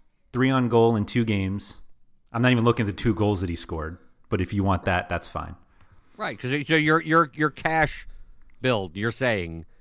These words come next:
Speaker 2: includes taking the, the second forward, who is,
Speaker 1: First
Speaker 2: uh,
Speaker 1: forward.
Speaker 2: this
Speaker 1: No, no, no. He's the lead guy now. Mounier and, and
Speaker 2: No, no, no, no. I'm not. I'm sa-, I'm sound second forward in your lineup.
Speaker 1: Oh, yes.
Speaker 2: Right.
Speaker 1: For
Speaker 2: Your
Speaker 1: the
Speaker 2: second
Speaker 1: biggest
Speaker 2: forward
Speaker 1: underdog.
Speaker 2: slot is, right, exactly.
Speaker 1: Yeah.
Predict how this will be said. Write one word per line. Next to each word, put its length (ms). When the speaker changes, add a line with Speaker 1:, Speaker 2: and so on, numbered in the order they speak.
Speaker 2:
includes 460
taking 380
the, 240
the 100
second 360
forward, 480
who 180
is, 180
Speaker 1:
First 360
Speaker 2:
uh, 20
Speaker 1:
forward. 220
Speaker 2:
this 140
Speaker 1:
No, 220
no, 80
no. 100
He's 160
the 60
lead 180
guy 240
now. 140
Mounier 500
and, 140
and 460
Speaker 2:
No, 160
no, 120
no, 120
no. 140
I'm 180
not. 200
I'm 100
sa-, 220
I'm 100
sound 260
second 240
forward 220
in 100
your 120
lineup. 320
Speaker 1:
Oh, 140
yes. 380
Speaker 2:
Right. 220
Speaker 1:
For 60
Speaker 2:
Your 20
Speaker 1:
the 60
Speaker 2:
second 180
Speaker 1:
biggest 140
Speaker 2:
forward 280
Speaker 1:
underdog. 80
Speaker 2:
slot 280
is, 220
right, 280
exactly. 420
Speaker 1:
Yeah. 120